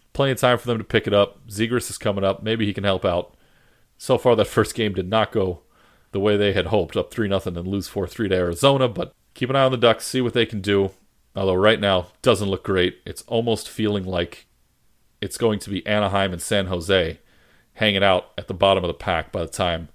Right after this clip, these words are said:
the season is complete. All right, before we get out of here, we had a poll question last week. I told you we'd talk about it on the air, and that question was, should the N H L change the replay system? And this is all stemming from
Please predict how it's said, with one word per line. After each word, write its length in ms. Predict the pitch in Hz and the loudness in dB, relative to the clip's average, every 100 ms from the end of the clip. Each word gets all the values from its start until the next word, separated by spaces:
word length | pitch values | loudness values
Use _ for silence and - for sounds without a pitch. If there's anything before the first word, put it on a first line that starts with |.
| _ _ _ | _ _ _
the 100 | 98 | -14
season 380 | - 104 85 - | -8 -6 -6 -8
is 200 | 92 82 | -8 -8
complete. 400 | - 78 - 80 - _ _ _ _ _ _ _ _ - | -10 -14 -10 -10 -12 _ _ _ _ _ _ _ _ 2
All 80 | |
right, 120 | 104 - | 2 2
before 220 | - 147 | -2 0
we 100 | 151 | 2
get 120 | 127 | 2
out 100 | 135 | 2
of 80 | 120 | 2
here, 100 | 139 | 0
we 120 | 123 | 0
had 80 | 123 | -2
a 20 | |
poll 240 | - 151 | 2 2
question 380 | 147 139 117 127 | 2 -2 -2 -4
last 320 | 123 135 123 | -4 -4 -6
week. 200 | 120 165 | -6 -6
I 40 | - | -8
told 260 | - 110 | -4 -4
you 80 | 104 | -4
we'd 160 | 101 95 | -8 -4
talk 240 | 120 110 | -2 -2
about 240 | 101 107 107 | -2 0 0
it 140 | - _ _ - _ _ _ | -2 _ _ -20 _ _ _
on 260 | 110 107 98 | 0 0 0
the 180 | 95 | -4
air, 180 | 123 117 | -2 0
and 100 | 120 | 0
that 140 | 123 143 | -2 -2
question 380 | 135 143 110 | -4 -4 -4
was, 180 | 107 110 | -2 -2
should 300 | - 156 170 | -2 -4 -4
the 120 | 117 | -4
N 120 | - 135 | -4 -4
H 200 | 131 - | -4 -4
L 120 | 135 | -4
change 580 | - 123 127 117 - - _ _ _ _ | -4 -6 -6 -8 -12 -18 _ _ _ _
the 100 | - | -2
replay 560 | 123 120 123 - 107 90 | 0 0 -2 0 0 0
system? 500 | - 90 - 73 71 _ _ _ _ _ _ _ _ - | -2 -6 -6 -10 -12 _ _ _ _ _ _ _ _ -12
And 160 | 92 | -6
this 300 | 117 135 - - - | -4 -4 -8 -14 -10
is 120 | 98 | -4
all 220 | - 113 | 0 0
stemming 400 | - - 123 104 | 0 -2 -2 -2
from 440 | 90 101 82 87 | -4 -4 -2 -4